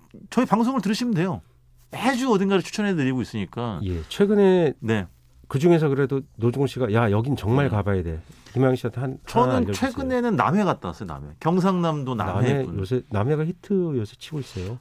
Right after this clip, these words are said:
Speaker 1: 몇 년 사이에, 어, 남해는
Speaker 2: 음.
Speaker 1: 그 여행지로서 인기가요.
Speaker 2: 음.
Speaker 1: 그 최상위권이에요.
Speaker 2: 네.
Speaker 1: 최상위권.
Speaker 2: 교통이 좀 안 좋아서 그동안
Speaker 1: 네.
Speaker 2: 상대적으로 소외돼 있었던 그것이 오히려
Speaker 1: 네네.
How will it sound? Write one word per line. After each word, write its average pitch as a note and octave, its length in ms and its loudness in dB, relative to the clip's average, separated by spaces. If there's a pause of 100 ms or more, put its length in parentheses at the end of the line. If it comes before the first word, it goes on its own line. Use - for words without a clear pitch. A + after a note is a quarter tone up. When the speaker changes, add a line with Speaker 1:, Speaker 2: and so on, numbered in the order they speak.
Speaker 1:
몇 A#2 160 2
년 F#3+ 180 4
사이에, C#3+ 400 2
어, A2 100 -4
남해는 B2 540 0
Speaker 2:
음. G2 180 -4
Speaker 1:
그 G2+ 1000 -4 (600)
여행지로서 D#3 720 0
인기가요. G2+ 760 -4
Speaker 2:
음. E2+ 260 -12 (160)
Speaker 1:
그 A#2 160 -8 (100)
최상위권이에요. A3+ 1160 0 (100)
Speaker 2:
네. F#2+ 140 -2
Speaker 1:
최상위권. E3+ 560 -2
Speaker 2:
교통이 E3 540 4
좀 C#3 260 2
안 A2 180 4
좋아서 A#2 480 0
그동안 G#2+ 640 -2
Speaker 1:
네. - 80 -20 (200)
Speaker 2:
상대적으로 C#3+ 680 -2
소외돼 G3 400 0
있었던 A2 560 -4
그것이 C#3 360 0
오히려 G#2 520 0
Speaker 1:
네네. F2+ 420 -4